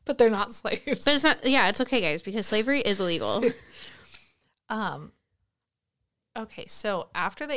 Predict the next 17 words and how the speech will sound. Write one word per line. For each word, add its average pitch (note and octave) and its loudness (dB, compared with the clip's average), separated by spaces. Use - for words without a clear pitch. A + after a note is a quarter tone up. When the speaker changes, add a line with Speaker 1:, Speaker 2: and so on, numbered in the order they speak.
Speaker 1:
eighteen A#3+ -10
hundreds, F3+ -10
ten A3 -8
percent C4 -6
of G3 -10
the G3 -12
convicts F#3 -6
in G3 -10
Australia F3+ -6
worked G#3+ -8
on F3+ -6
government G#3+ -6
farms C4 -4
and G3 -8
public F3+ -10
work E3+ -12
projects. A#3 -8